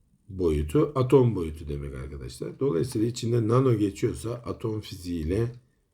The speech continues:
ilişkili olduğunu ve bu atom fiziğinin yapay zeka ve kuantum bilgisayarlarla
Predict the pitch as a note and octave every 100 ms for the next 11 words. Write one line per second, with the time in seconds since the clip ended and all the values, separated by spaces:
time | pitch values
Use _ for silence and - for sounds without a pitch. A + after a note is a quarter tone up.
0 | _ G2 F#2 - - F#2+ F#2+ E2+ E2 D2+
1 | A2 B2 - _ _ - G2 A2 G#2 G#2
2 | A#2+ A2 G#2+ F#2+ G2 G#2+ G2 - G#2+ G2
3 | F#2 A#2+ G#2+ F#2+ - G2 G2 - F#2 F2+
4 | F2 - F2+ F2+ F#2